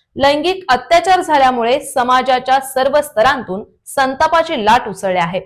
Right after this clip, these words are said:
या सर्व प्रकरणांतील आरोपींना कठोर शिक्षा व्हावी अशी मागणी जोर धरत असून नागरिक रस्त्यावर उतरून आंदोलन करत आहेत. बलात्कारांचे खटले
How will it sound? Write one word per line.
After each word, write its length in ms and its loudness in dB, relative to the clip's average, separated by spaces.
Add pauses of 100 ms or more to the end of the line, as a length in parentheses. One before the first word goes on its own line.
(880)
या 240 4
सर्व 300 0
प्रकरणांतील 800 2
आरोपींना 640 2 (140)
कठोर 380 -2
शिक्षा 460 0
व्हावी 300 -4
अशी 260 -4
मागणी 440 -4
जोर 300 -4
धरत 280 -2
असून 300 -6 (360)
नागरिक 500 0
रस्त्यावर 540 2
उतरून 320 -4 (100)
आंदोलन 420 0
करत 300 -2
आहेत. 240 -4 (440)
बलात्कारांचे 800 2
खटले 320 2